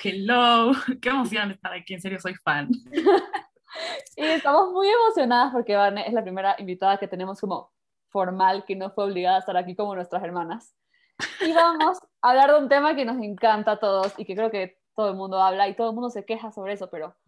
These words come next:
Speaker 2: no muchos saben. Y vamos a hablar de Mercury retrograde, qué es, por qué nos afecta tanto, por qué lo odiamos,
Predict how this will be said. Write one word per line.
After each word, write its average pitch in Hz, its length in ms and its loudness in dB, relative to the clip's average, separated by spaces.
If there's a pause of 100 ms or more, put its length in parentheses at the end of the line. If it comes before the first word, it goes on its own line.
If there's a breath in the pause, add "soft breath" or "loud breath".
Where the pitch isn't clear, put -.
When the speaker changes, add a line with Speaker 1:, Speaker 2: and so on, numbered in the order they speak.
(180)
Speaker 2:
no 196 140 -10
muchos 208 260 -12
saben. 220 340 0
Y 226 80 -8
vamos 226 260 -6
a 247 40 -6
hablar 214 240 -2
de 208 160 -8
Mercury 214 580 -6
retrograde, 202 840 -6
qué - 260 -4
es, 294 540 0 (600 soft breath)
por 220 160 -4
qué 233 120 -8
nos 262 100 -4
afecta 226 420 -2
tanto, 240 380 2
por 220 100 -6
qué 214 120 -6
lo 226 120 0
odiamos, 208 960 0